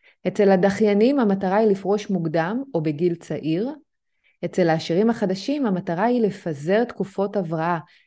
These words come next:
לפזר מיני פרישה לאורך החיים שלנו באופן קבוע, לעשות את מה שמלהיב אותנו.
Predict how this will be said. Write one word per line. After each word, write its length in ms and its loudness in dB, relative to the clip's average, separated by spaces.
לפזר 520 2
מיני 300 6
פרישה 400 0
לאורך 380 2
החיים 360 -4
שלנו 380 0
באופן 340 -2
קבוע, 500 0
לעשות 400 -4
את 100 -4
מה 120 2
שמלהיב 560 0
אותנו. 500 -8